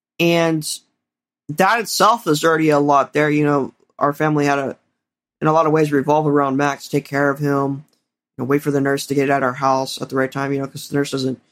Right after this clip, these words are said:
live here. Uh, before we can go out, you can't just, you know, it's, it's harder to take Max out with us. And the, you know, we would go to the hospital many times a year. I mean, it was, it was normal, and it would be, like, at two o'clock in the morning, you know, he would start having a seizure or something, and,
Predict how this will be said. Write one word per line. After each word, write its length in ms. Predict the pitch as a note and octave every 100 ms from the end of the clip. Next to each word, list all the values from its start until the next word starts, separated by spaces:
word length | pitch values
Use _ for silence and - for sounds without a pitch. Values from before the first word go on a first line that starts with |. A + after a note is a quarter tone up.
| _ -
live 180 | D3 D3+
here. 320 | C3+ B2+ D3+ _ _ _
Uh, 140 | - C3+
before 200 | C3+ D#3+
we 120 | D3+
can 120 | C#3
go 120 | C#3
out, 120 | C#3 B2
you 60 |
can't 180 | B2+ C3
just, 280 | B2+ - - _ _ _ -
you 80 | C3
know, 80 | C3
it's, 140 | -
it's 180 | - D3+
harder 220 | D3+ C#3
to 40 |
take 200 | B2+ C#3
Max 260 | C3+ C3 -
out 160 | C3+ -
with 160 | C#3
us. 360 | A#2+ - - - _ _ _ _ _ _ _ _ _ _ _ _ E3
And 280 | F#3 F#3 - _ _ _ -
the, 180 | - D3+
you 80 | G3
know, 220 | F#3 C3+ _ _ _
we 160 | F3+ A3+
would 100 | B3
go 100 | A#3
to 40 |
the 80 | G3
hospital 540 | E3+ F3+ - D#3 C#3+
many 340 | C#3+ C#3+ E3+ E3+
times 280 | E3 D#3 C#3+
a 40 |
year. 280 | C#3+ C3+ B2
I 40 |
mean, 140 | C#3 D3+
it 40 |
was, 280 | E3 D3 -
it 40 |
was 140 | D3 C3+
normal, 300 | C#3+ C3+ B2+
and 100 | C3+
it 40 |
would 120 | D#3+
be, 80 | D#3+
like, 220 | C#3+ C3+
at 160 | B2 -
two 140 | D#3+
o'clock 340 | D#3 D3+ C#3+ C#3
in 60 |
the 60 | C3+
morning, 440 | C3 C3 B2 C3 _ -
you 80 | A#2+
know, 100 | B2
he 140 | C3+
would 80 | C3
start 160 | C3+
having 180 | C3 C3
a 80 | A#2
seizure 400 | - D3+ C#3+ C#3
or 60 | C3+
something, 360 | C#3 C3 C3+
and, 220 | A2+ G#2+